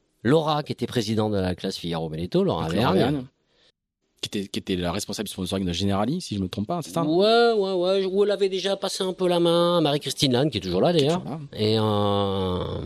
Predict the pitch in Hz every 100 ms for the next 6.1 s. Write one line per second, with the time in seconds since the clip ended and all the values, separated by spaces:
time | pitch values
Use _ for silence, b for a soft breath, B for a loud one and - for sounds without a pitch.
0 | 87 53 - - - 87 85 78 80 80
1 | - - 156 196 175 - - 110 113 110
2 | 107 107 107 104 104 104 B B 110 151
3 | 160 143 131 147 233 196 - 147 - 135
4 | 135 214 139 113 123 _ _ - 113 -
5 | - 117 123 - 117 98 92 92 127 214